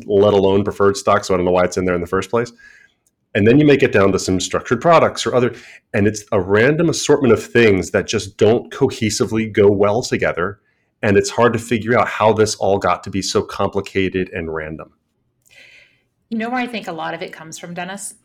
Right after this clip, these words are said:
Speaker 1: Where?
Speaker 2: I think a lot of it comes from capital flows. And when I say capital flows, money going into the account, money coming out of the account. And I, I feel like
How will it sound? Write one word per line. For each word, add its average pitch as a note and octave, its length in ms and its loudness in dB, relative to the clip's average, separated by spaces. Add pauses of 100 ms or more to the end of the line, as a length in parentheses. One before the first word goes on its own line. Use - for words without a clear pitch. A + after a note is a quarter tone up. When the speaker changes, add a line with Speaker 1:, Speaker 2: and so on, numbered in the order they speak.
(200)
Speaker 1:
Where? E2 220 -14 (840)
Speaker 2:
I G3 240 -6
think G#3 380 -12
a F#3 100 -8
lot E3+ 440 -8
of G3 120 -10
it - 180 -14
comes E3+ 520 -12
from D#3+ 720 -10 (800)
capital F3 460 -10
flows. E3 360 -12
And E3+ 80 -16
when F3 80 -10
I F3+ 60 -8
say G3 160 -8
capital F#3 440 -10
flows, D#3+ 440 -12 (340)
money F3 260 -8
going D#3+ 280 -12
into A#3 200 -8
the A3+ 140 -10
account, F#3+ 460 -10
money E3+ 240 -12
coming D#3 440 -16 (180)
out E3 180 -6
of E3 160 -12
the D3+ 140 -18
account. D3+ 560 -16 (680)
And E3 720 -8 (540)
I, - 300 -12
I - 20 -8
feel A#3+ 360 -14
like F4 180 -8